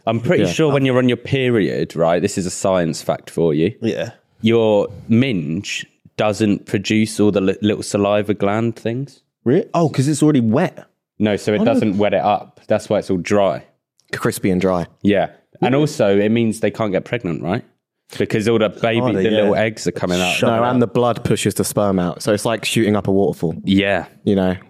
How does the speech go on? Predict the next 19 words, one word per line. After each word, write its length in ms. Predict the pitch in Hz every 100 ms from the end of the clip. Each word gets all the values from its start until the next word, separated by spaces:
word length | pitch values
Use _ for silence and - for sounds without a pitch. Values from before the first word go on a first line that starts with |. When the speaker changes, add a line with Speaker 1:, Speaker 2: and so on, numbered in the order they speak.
| -
Speaker 3:
Shooting 580 | - - - 190 208 160
up 140 | 170
a 40 | 156
waterfall? 640 | 165 240 - - - -
Speaker 2:
Yeah, 260 | - 170 104
so 300 | - 120 120
the 120 | 113 120
blood 260 | 127 120
pushes 300 | - 120 107
the 80 | 113
sperm 300 | - 113 104
downwards. 480 | 110 110 98 82 -
The, 80 | 101
the 160 | -
sperm 420 | 104 - 120 110 101
can't 260 | 110 101
go 140 | 104 101
up 120 | -
current. 340 | 101 92 85